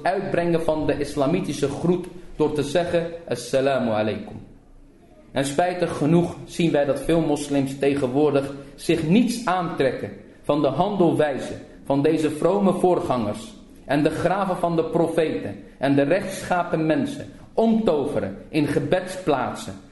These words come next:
waar gebeden, gesmeekt en Koran wordt gereciteerd. Terwijl de profeet, vrede zij met hem,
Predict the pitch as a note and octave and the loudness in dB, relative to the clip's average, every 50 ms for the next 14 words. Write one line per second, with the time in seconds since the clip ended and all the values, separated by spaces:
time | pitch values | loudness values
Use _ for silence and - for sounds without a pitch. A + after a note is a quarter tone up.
0 | - - - D3 D#3 - - - D#3+ D#3+ - E3+ F3+ F3 D#3 - - - - - | -10 -2 -2 0 0 0 0 0 0 0 2 2 2 2 2 0 0 -4 -6 -8
1 | - - - - - - F3+ E3 E3 - - - E3+ F3 F3 C#3 - - - - | -12 -14 -16 -12 -4 0 0 0 0 0 -2 0 2 2 2 2 0 -4 -8 -10
2 | - - - - D#3+ D#3 D3 C#3+ - C#3+ C#3 C#3 C#3 - D#3+ F3+ F#3 F#3+ F#3+ F3+ | -14 -16 -8 -4 -2 -2 0 0 2 2 2 2 2 0 0 0 0 0 -2 -2
3 | - C#3+ C3+ C#3+ C#3 C#3+ C#3+ - C3+ B2 A#2 A2+ G#2+ - - G2 - A2+ A#2 A2 | -2 -2 0 0 0 0 0 -2 0 0 0 0 -2 -2 -6 -6 -2 0 0 0
4 | - - - - - - - - - - - - - - - - - D3+ D3+ E3+ | 0 -4 -8 -14 -18 -20 -20 -20 -20 -20 -20 -20 -20 -20 -10 -4 -2 0 2 2
5 | F3 F3 F3 - F3+ F3+ F3+ G#3+ G#3+ G#3 G#3 - - F#3 F3+ F3 E3 - D#3+ F3 | 2 2 2 2 2 2 2 2 2 2 0 0 0 0 0 0 0 0 0 0
6 | F#3+ G#3 G3 F3+ E3+ - E3+ D3+ C#3+ A#2 - - - - - | 0 0 0 0 0 2 2 2 2 0 -2 -4 -8 -12 -14